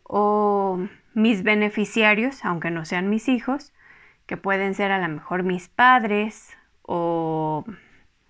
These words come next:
algún dependiente económico, reciba algo con lo que pueda,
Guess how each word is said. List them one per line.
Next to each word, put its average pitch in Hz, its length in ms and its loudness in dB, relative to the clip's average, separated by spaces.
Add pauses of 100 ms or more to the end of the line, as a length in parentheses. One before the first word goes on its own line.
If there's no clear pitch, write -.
(580)
algún 220 420 2
dependiente 202 760 -2
económico, 233 800 -2 (2250)
reciba 240 760 4
algo 269 460 2 (380)
con 220 200 2
lo 208 160 0
que 202 100 0
pueda, 233 680 2